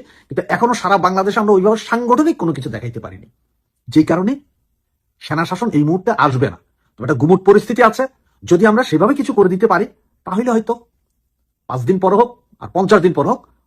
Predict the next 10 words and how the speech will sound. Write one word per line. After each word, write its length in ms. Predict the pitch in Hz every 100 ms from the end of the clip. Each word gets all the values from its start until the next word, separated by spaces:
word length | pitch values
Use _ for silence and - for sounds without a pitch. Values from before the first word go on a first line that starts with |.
| _
হয়তো 180 | - -
আবার 140 | 160 226 - _ -
ওয়ান 140 | 156 156
ইলেভেনের 280 | 156 156 143
একটা 100 | 131 104
ভাবধারা 280 | 123 135 110
দেখা 140 | 117 -
দিতে 140 | 175 180
পারে 140 | 180 254 _ _ _ _ -
এবং 180 | 123